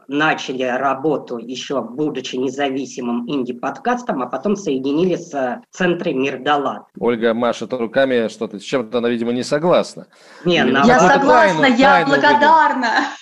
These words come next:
Speaker 3: Нет, наоборот, я очень благодарна Леше за то, что он нас подхватил, он в это все вписался, потому что вы понимаете, что если бы мы, например, писали тот же самый грант, то мы бы что написали? «Наша цель — творить добро,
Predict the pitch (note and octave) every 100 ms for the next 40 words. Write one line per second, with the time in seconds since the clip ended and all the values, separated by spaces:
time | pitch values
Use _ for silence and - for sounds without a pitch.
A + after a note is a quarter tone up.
0 | _ - B3+ B3+ B3+ C4+ C#4+ C4+ A#3+ C4
1 | C4 B3+ A3+ A3+ - B3 A#3+ A3 A#3 D4+
2 | D#4 B3+ A3+ A3+ A#3 - - G#3 G#3 A3+
3 | A#3 A3+ A#3 - - - - G#3+ - B3+
4 | D#4+ E4 - G#3+ B3+ B3+ B3+ B3+ A#3 -
5 | B3+ - A#3 C4 D4 F4+ - - A#3 B3+
6 | B3+ A#3 A#3 A3+ D4 G4 D4+ - A#3 B3
7 | B3 G#3+ G#3+ A3+ E4 A4+ - - - A3+
8 | C4 C4 A#3 - B3+ D4 B3 A3+ B3 A3
9 | A#3 B3+ A3+ A3+ C#4+ B3+ E3+ - - C#4
10 | C#4 A#3 C4+ E4 - D#4+ B3+ A3+ G#3+ F#3
11 | G3 E4 - D4 - C#4 B3 F3 - A#3
12 | D4+ B3+ C4 B3 C#4+ C4+ G#3+ -